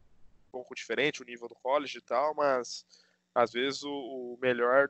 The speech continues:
o melhor jogador de uma faculdade não tão boa pode ser uma aposta assim, ah, e melhor do que algum jogador que não é muito bem cotado numa faculdade grande. Então,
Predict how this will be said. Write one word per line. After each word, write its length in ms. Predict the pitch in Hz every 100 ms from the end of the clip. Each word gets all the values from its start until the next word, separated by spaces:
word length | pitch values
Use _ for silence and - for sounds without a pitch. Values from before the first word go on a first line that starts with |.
| -
o 80 | 131
melhor 260 | 123 123
jogador 380 | 127 127 127 123
de 60 | 120
uma 140 | 120
faculdade 380 | 123 123 120 120
não 100 | 123
tão 160 | 131
boa 200 | 131 123
pode 200 | 135 147
ser 60 | -
uma 120 | 147
aposta 320 | 147 143 143 147
assim, 260 | - 131 _ _ _ _ _ _ _ _ 107
ah, 800 | 135 131 131 131 123 120 110 110 _ _ _ _ - - -
e 160 | 98 131
melhor 440 | 135 127 139 196 - _ _ _ _ _ - - - -
do 100 | 135
que 120 | -
algum 280 | 143 135 143
jogador 1080 | 147 139 131 143 143 123 113 110 110 104 101 _
que 360 | - 110 104 - - 87 -
não 80 | 117
é 60 | 131
muito 180 | 131
bem 100 | 135
cotado 380 | 131 131 123 127
numa 120 | 147
faculdade 380 | 135 151 139 135
grande. 460 | 131 131 135 - - _ _ _ _ _ _ _
Então, 540 | 113 - 117 117 120